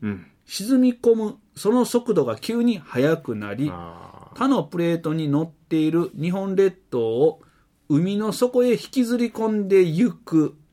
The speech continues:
Speaker 1: うん。
Speaker 2: つまり日本沈没。
Speaker 1: あー、引っ張り込むということね。
Speaker 2: うん。
Speaker 1: はいはい。
Speaker 2: 他国へ日本人の移住を打診しますが、
Speaker 1: うん。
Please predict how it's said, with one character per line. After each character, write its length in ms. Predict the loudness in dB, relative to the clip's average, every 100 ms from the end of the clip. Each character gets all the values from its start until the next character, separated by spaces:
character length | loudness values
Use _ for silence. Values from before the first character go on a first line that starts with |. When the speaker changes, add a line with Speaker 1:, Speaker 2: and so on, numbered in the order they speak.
| _
Speaker 1:
う 60 | -12
ん。 20 |
Speaker 2:
つ 120 | -4
ま 140 | 2 2
り 240 | 0 -6 -6
日 100 | -2
本 240 | 0 2 0
沈 220 | 0 0
没。 260 | -2 -4 -6
Speaker 1:
あ 20 |
ー、 400 | -6 -6 -6 -10
引 60 | -10
っ 40 |
張 80 | -10
り 40 | -8
込 120 | -8
む 100 | -8
と 80 | -12
い 20 |
う 40 |
こ 60 | -6
と 60 | -2
ね。 80 |
Speaker 2:
う 180 | 0 -2
ん。 0 | -4
Speaker 1:
は 80 | -8
い 100 | -8
は 120 | -16
い。 80 | -20 _ _ _ _ -20 -20 _ _ -8
Speaker 2:
他 180 | -4 0
国 500 | 0 0 0 0 2
へ 220 | 0 -6 _ _ _ _ _ _ _
日 220 | -6 -2 -2
本 320 | 0 2 2
人 200 | 0 0
の 140 | -2
移 140 | -2 -2
住 220 | 0 2
を 120 | 2
打 160 | 2 0
診 220 | -2 -2
し 100 | -2
ま 140 | -2
す 140 | -2 -4
が、 140 | -4
Speaker 1:
う 20 |
ん。 160 | -6 -12